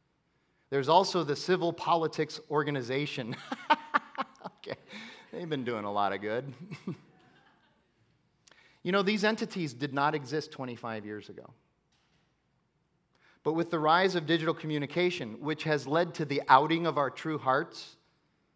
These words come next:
we now need organizations to tell us how to speak to one another. Isn't that sad? Uh, unless, of course, you work for them. <laughs> God bless you in your ministry. Do you really think these organizations are, are gonna work?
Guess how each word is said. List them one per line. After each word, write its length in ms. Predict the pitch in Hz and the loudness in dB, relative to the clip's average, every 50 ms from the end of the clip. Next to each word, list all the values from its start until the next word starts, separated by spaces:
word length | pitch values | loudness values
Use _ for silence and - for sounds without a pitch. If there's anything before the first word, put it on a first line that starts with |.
| _ _ | _ _
we 160 | 135 143 147 | -6 -4 -2
now 200 | 147 156 151 147 | 2 2 2 2
need 200 | 147 151 160 160 | 2 0 -2 -2
organizations 800 | 156 160 147 143 147 139 143 131 120 135 135 131 - 131 117 110 - | 0 0 0 0 0 0 -4 -2 0 -2 -2 -2 -4 -10 -10 -12 -12
to 80 | - | -14
tell 240 | 110 - 139 120 113 | -12 -6 -4 -2 -2
us 120 | 113 110 - | -2 -4 -6
how 140 | 117 107 | -8 -8
to 60 | 98 92 | -8 -8
speak 340 | - - _ 113 95 - - | -14 -14 _ -14 -14 -14 -18
to 60 | - | -18
one 140 | 90 85 78 | -18 -16 -18
another. 320 | 147 139 67 62 - - _ _ _ _ _ _ _ _ _ _ _ _ _ | -18 -20 -20 -20 -20 -20 _ _ _ _ _ _ _ _ _ _ _ _ _
Isn't 80 | - 330 | -10 -8
that 160 | 359 - - | -8 -6 -8
sad? 460 | - - - 98 95 101 98 101 107 123 120 120 _ _ _ _ _ _ _ _ _ _ _ _ _ _ _ _ _ _ _ _ _ _ _ _ _ _ _ _ _ _ _ _ _ _ _ _ _ _ _ _ _ _ _ _ _ _ _ _ _ _ _ _ _ _ - | -10 -12 -10 -6 -2 0 0 0 0 -2 -12 -20 _ _ _ _ _ _ _ _ _ _ _ _ _ _ _ _ _ _ _ _ _ _ _ _ _ _ _ _ _ _ _ _ _ _ _ _ _ _ _ _ _ _ _ _ _ _ _ _ _ _ _ _ _ _ -12
Uh, 40 | 147 147 - - _ _ _ | -12 -12 -12 -20 _ _ _
unless, 260 | 120 120 123 123 120 | -6 -4 -4 -4 -4
of 60 | 127 95 | -6 -8
course, 200 | 135 123 110 - | -6 -8 -6 -6
you 80 | 113 | -10
work 220 | 95 98 120 - - | -6 -6 -6 -6 -8
for 120 | - 104 | -12 -12
them. 220 | 87 80 76 90 104 - - 143 - - 151 - - _ _ - | -12 -12 -12 -14 -16 -12 -12 -14 -14 -14 -18 -18 -18 _ _ -20
<laughs> 600 | - - - - - _ _ _ _ _ _ _ | -20 -20 -20 -20 -20 _ _ _ _ _ _ _
God 220 | - 113 123 123 | -2 -2 0 0
bless 220 | 117 117 127 127 - | 0 -2 -2 -2 -4
you 80 | 135 | -6
in 80 | 127 123 | -6 -4
your 100 | 120 117 | -6 -6
ministry. 460 | 117 123 120 110 - - 92 85 82 - - - _ _ _ _ _ _ _ _ _ _ _ _ _ _ _ _ _ _ _ _ _ _ _ _ _ _ _ | -6 -8 -8 -10 -12 -12 -14 -14 -14 -16 -20 -20 _ _ _ _ _ _ _ _ _ _ _ _ _ _ _ _ _ _ _ _ _ _ _ _ _ _ _
Do 60 | 170 | -2
you 80 | 196 254 | 0 0
really 260 | 277 277 240 233 208 | 2 0 0 -2 -2
think 200 | - 214 208 208 | -2 -4 -4 -2
these 180 | 208 196 151 | -2 -2 0
organizations 960 | 160 170 170 165 165 156 131 135 139 139 135 - 160 156 156 147 - - - - | 2 2 2 2 0 -2 0 0 0 -2 -2 -4 -8 -8 -8 -8 -12 -18 -16 -14
are, 120 | 131 127 - - | -14 -14 -8 -8
are 80 | 131 | -8
gonna 180 | 117 127 120 110 | -6 -6 -6 -6
work? 340 | 98 98 101 131 156 - | -6 -6 -6 -6 -8 -12